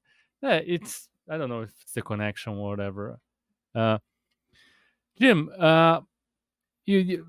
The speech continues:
as you were talking about being weird and, you know, being in the army and being different kind of, you know, not like the army guys, but I'm curious, since you said you liked it, and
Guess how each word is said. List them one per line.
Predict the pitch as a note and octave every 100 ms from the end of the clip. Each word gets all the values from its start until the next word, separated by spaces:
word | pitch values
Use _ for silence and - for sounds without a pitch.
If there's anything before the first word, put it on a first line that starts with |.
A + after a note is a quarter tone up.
| -
as | F3+ E3+
you |
were | G3+
talking | E3 F3 D#3+
about | D3+ C#3 A#2+
being | C3+ C3
weird | C3 C3 B2+
and, | B2+ A#2+ B2 C#3
you | C3
know, | A#2+ A#2+ A#2 A#2+ D3+
being | B2 B2
in |
the | B2
army | A#2+ C3 C3+ B2+ A#2+ A#2+ A#2+ B2+
and | C#3 A#2 A2+
being | A#2 A#2 A2+ A2+ G#2+ _ _ E3 C3+
different | C3 B2 B2
kind | B2 A#2+
of, | A#2 - _ _ -
you |
know, | A#2+ A2+ B2 D#3+
not | D3 D#3 - _ C#3+
like | C#3
the | B2+
army | B2 B2 A#2+
guys, | A#2+ A#2+ A#2+
but | B2+ - _ _ _ -
I'm | E3+
curious, | - G#3+ E3+ C3+ - - _ _ _ _ _ _ -
since | G3+ F#3+
you | G3 E3+
said | - F3
you | D#3+ B2+
liked | D3 - D#3+
it, | D3+ -
and | D3+ C3+ C3 B2+ A#2+